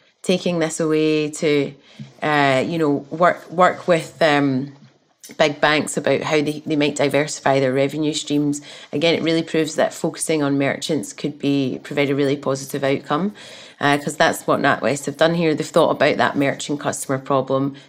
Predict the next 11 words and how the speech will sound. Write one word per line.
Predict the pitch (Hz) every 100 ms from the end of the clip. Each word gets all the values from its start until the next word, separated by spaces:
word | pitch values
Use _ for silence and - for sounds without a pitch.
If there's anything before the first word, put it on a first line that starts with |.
| -
they've | 147
solved | 143 147 135 127
for | 143
it, | 135 - - -
and | 143 139 139
they're, | 139 139 135 135 -
they're | 143
getting | 139 139 - 139
commercial | 143 135 139 135
gain. | 143 160 160 - - - - - -
So | - 156